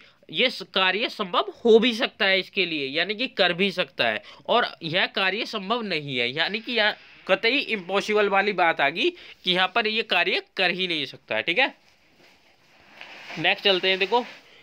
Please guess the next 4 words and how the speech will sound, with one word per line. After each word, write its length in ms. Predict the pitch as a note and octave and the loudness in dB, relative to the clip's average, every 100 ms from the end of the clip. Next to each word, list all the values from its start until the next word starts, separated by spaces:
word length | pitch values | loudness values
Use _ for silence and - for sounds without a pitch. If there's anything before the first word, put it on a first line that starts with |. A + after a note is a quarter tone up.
| - - _ _ _ _ _ _ _ - | -20 -20 _ _ _ _ _ _ _ -2
आप 800 | D3+ D#3+ F3 G3+ - - B3 - F3 | 2 4 2 0 -4 -6 -6 -4 0
आज 340 | E3 F#3 G3 | 2 2 -2
मेरे 400 | F#3+ E3+ F3 A3 | -8 -6 -2 -4
कार्यालय 840 | - F#3 D#3 C#3 C3+ C#3+ F#3+ B3+ | 0 2 2 2 0 0 -4 -8